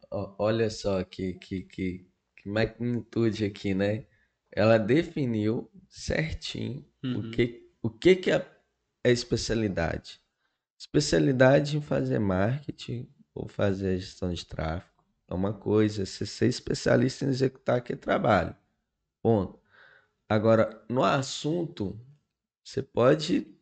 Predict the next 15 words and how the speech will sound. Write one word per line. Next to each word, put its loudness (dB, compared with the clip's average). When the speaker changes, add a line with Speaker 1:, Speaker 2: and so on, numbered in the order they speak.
Speaker 1:
tá 2
conectado -4
com -10
várias -2
ideias, 0
Speaker 2:
Uhum. -6
Speaker 1:
vários 2
modelos 0
de -6
negócio 0
diferentes, -4
porque -10
isso -2
traz. 0
É, 2